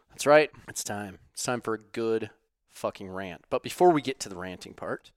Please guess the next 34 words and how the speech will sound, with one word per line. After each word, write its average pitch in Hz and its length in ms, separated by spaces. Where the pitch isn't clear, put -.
let's - 320
get - 160
the - 60
business 107 340
portion 123 420
out 123 160
of 127 40
the 127 80
way. 202 400
And 156 100
this - 160
episode 147 280
of 143 80
the 135 40
podcast 113 560
is 110 80
brought 151 300
to - 120
you 98 120
by 98 380
none 185 140
other 123 220
than 120 300
me. 113 320
That's 151 240
right. 180 240
Want 110 220
to - 60
take - 160
a - 40
second - 380
to 113 240
talk - 280
about 98 380